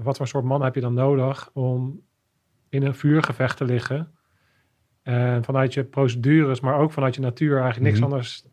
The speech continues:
Speaker 1: te willen dan terug
Speaker 2: Ja.
Speaker 1: te trekken. Maar je dan toch die, met elkaar die keuze maakt om een vent die, eh, eh, aangeschoten is terug te gaan halen. Ja, dan zijn er toch kerels
Speaker 2: Ja.
Speaker 1: zoals, zoals jullie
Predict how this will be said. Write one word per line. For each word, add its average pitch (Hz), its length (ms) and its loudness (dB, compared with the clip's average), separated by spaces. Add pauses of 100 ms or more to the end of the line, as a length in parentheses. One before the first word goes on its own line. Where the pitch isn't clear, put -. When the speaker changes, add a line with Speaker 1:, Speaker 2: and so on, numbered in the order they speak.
Speaker 1:
te 139 120 -4
willen 139 260 2
dan 127 320 -4 (100)
terug 117 160 0
Speaker 2:
Ja. - 60 -8
Speaker 1:
te - 80 -16
trekken. 131 480 -4 (720)
Maar 127 180 -6
je 131 60 -2
dan 127 140 -4
toch 147 240 -4
die, 131 220 -10 (160)
met 135 160 -6
elkaar 135 260 0
die 123 100 -2
keuze 143 300 0
maakt 127 340 -6
om 131 120 -6
een 123 100 -6
vent 131 280 -4
die, 123 300 -4
eh, 123 180 -10 (120)
eh, 117 160 -12 (200)
aangeschoten 123 640 -6
is 117 360 -8 (240)
terug 151 240 -4
te - 60 -20
gaan 131 120 -12
halen. 117 420 -6 (800)
Ja, 127 180 -2
dan 123 160 0
zijn 131 140 2
er 123 60 0
toch - 160 -4
kerels 123 360 0
Speaker 2:
Ja. 135 80 4
Speaker 1:
zoals, 131 220 2
zoals 127 220 0
jullie 131 380 0